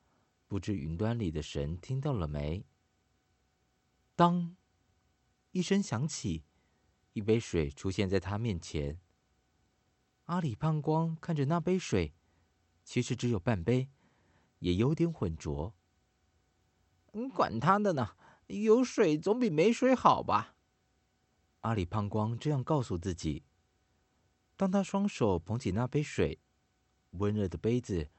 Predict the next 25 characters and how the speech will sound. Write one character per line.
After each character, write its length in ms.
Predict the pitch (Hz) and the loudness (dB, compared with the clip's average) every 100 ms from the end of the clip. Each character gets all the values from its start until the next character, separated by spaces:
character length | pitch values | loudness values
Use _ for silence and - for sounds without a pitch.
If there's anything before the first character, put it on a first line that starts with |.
| _ | _
让 160 | 151 160 | -2 -2
他 100 | 175 | -2
不 260 | - 214 | -2 -2
得 220 | 151 90 | 0 0
不 160 | 98 120 | 0 -2
挑 240 | - 165 | -2 -4
剔 140 | 180 185 | -2 -4
起 200 | - 73 | -6 -8
来。 400 | 71 69 78 113 _ _ _ _ _ _ _ _ _ | -6 -8 -8 -10 _ _ _ _ _ _ _ _ _
“怎 240 | - 214 113 | -4 -2 0
么， 400 | 120 143 160 - _ - | 0 0 0 -2 _ -10
怎 260 | - 220 | 0 2
么 140 | 180 196 | 2 2
不 160 | 208 | 0
是 120 | 214 254 | 0 0
冰 280 | 247 277 | 0 -2
水？ 380 | 254 208 90 - _ _ _ _ _ _ _ - | 2 4 4 0 _ _ _ _ _ _ _ -6
这 240 | 359 349 | 0 2
水 800 | - - 127 107 110 143 202 285 320 | 0 0 2 4 4 4 2 0 -2
也 280 | 202 156 | 2 2
不 240 | 117 127 170 | 2 2 2
是 160 | 294 | 2
矿 340 | 262 311 269 180 | 2 2 2 0
泉 300 | 151 170 262 | 0 0 -2
水。 420 | - 170 110 | 0 2 0